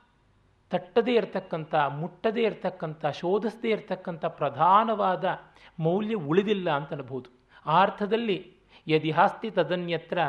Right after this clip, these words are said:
ಯನ್ನೇ ಹಾಸ್ತಿ ನ ತತ್ ಕ್ವಚಿತ್" ಅಂತ ಅನ್ನುವುದು ಮಹಾಭಾರತಕ್ಕೆ ಅನ್ವಯವಾಗುತ್ತಲ್ಲ, ಅದರ ರೆಫರೆನ್ಸ್‌ಗೆ ಭಂಗ ಬರದಂತೆ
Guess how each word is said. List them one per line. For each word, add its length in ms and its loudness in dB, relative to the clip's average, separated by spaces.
ಯನ್ನೇ 360 0
ಹಾಸ್ತಿ 380 -4
ನ 100 -2
ತತ್ 300 -2
ಕ್ವಚಿತ್" 480 -6
ಅಂತ 200 -4
ಅನ್ನುವುದು 400 -2
ಮಹಾಭಾರತಕ್ಕೆ 760 -2
ಅನ್ವಯವಾಗುತ್ತಲ್ಲ, 760 -2
ಅದರ 360 6
ರೆಫರೆನ್ಸ್‌ಗೆ 680 -2
ಭಂಗ 280 -6
ಬರದಂತೆ 720 -2